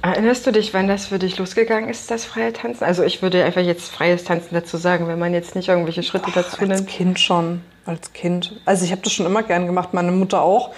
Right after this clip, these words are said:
Speaker 2: Die hat halt erst so die Standardtänze gemacht, die war auch immer Fox-Tanzen und so, was heißt das so? Fox, ja, ne? Ja, Fox.
Speaker 1: Oder Disco Fox?
Speaker 2: Ja, genau, den meine ich doch.
Speaker 1: Ja.
Speaker 2: Genau. Und von daher, ja, war ich schon immer damit konfrontiert.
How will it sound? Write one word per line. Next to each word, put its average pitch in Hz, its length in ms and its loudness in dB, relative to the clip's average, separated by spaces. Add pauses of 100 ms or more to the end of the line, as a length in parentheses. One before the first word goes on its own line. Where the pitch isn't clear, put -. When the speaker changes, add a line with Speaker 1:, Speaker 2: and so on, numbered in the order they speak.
(380)
Speaker 2:
Die 208 140 4
hat 185 120 2
halt 185 160 2
erst 185 220 2
so 196 60 2
die 175 160 2
Standardtänze 214 800 0
gemacht, 202 360 0
die 180 80 0
war 170 120 4
auch 175 100 4
immer 175 200 0
Fox-Tanzen 214 840 0
und 196 140 2
so, 196 100 -2
was 175 140 0
heißt 185 180 -2
das 254 140 -2
so? 269 120 2
Fox, - 400 -4
ja, 180 280 0
ne? 185 260 0
Ja, 175 220 2 (240)
Fox. - 200 -6
Speaker 1:
Oder 202 140 0
Disco 262 280 -2
Fox? 277 280 -4
Speaker 2:
Ja, 302 140 4
genau, 262 260 2
den 208 160 2
meine 190 240 2
ich 190 80 -12
doch. - 260 -6
Speaker 1:
Ja. 190 80 -10 (300)
Speaker 2:
Genau. 196 300 2 (520)
Und 214 180 4
von 196 180 0
daher, 196 540 4
ja, 180 280 -4
war 190 80 -4
ich 180 120 -6
schon 190 160 -4
immer 196 160 0
damit 185 360 0
konfrontiert. 180 960 0